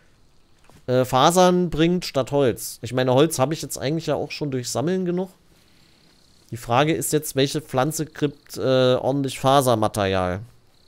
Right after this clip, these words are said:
Geduld, genau. Man muss auch mal ein bisschen geduldig sein. Rom wurde auch nicht an einem Tag gebaut, ja. Wie sie gleich alle erwarten, dass man einen riesigen Palast dahin stellt.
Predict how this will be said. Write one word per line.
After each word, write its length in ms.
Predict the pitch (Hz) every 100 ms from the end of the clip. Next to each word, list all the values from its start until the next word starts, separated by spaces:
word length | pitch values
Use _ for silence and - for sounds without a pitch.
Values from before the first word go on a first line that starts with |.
| _ _ _ _ _ _ _ _ _ _ _ _ -
Geduld, 440 | 131 143 160 113 -
genau. 320 | 147 113 101
Man 100 | 113
muss 140 | 143
auch 100 | 151
mal 120 | 143
ein 60 | 139
bisschen 260 | 139 151 139
geduldig 360 | 135 156 101
sein. 320 | - 92 92 - - - - - -
Rom 200 | 127 160
wurde 200 | 165 151
auch 120 | 156
nicht 180 | 180 143
an 100 | 127
einem 220 | 117 110
Tag 240 | 117 107
gebaut, 380 | 113 101 101 98
ja. 260 | 101 113 143 - _ _ _ _ _ - - - - _ _ _ -
Wie 80 |
sie 120 | 117 139
gleich 300 | 131 139 151
alle 140 | 147
erwarten, 460 | 147 120 123 127 139
dass 160 | -
man 140 | 135 135
einen 80 |
riesigen 300 | 139 147 143
Palast 420 | 127 120 131 - 151
dahin 280 | 117 110
stellt. 440 | 104 - 101 101